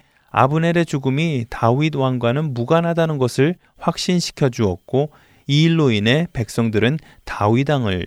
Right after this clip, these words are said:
좋게 여기게 됩니다. 반면 아브넬이 헤브론에서 죽었다는 소식을 들은 북이스라엘의 이스보셋 왕과 백성들은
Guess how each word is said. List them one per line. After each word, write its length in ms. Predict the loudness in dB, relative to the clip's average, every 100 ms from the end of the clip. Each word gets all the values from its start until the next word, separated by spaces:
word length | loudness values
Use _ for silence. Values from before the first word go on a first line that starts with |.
| -6
좋게 520 | -6 -6 -4 -2 0
여기게 380 | -2 -4 -4 -4
됩니다. 540 | -4 -8 -6 -8 -8 _ _ _ _ _ _ _ _ _ _ _ -2
반면 720 | 0 2 4 4 2 -4 -10 0
아브넬이 520 | 2 4 2 2 2
헤브론에서 680 | 0 -2 0 2 0 0 -2
죽었다는 580 | -2 2 2 2 0
소식을 460 | -2 -2 -2 0 0
들은 420 | 2 2 2 0 -4
북이스라엘의 960 | -2 -2 0 -2 2 4 6 6 4 2 _ _
이스보셋 600 | 0 2 2 0 2 0
왕과 640 | 2 0 0 2 4 4
백성들은 720 | 4 -2 -2 -2 -2 0 -2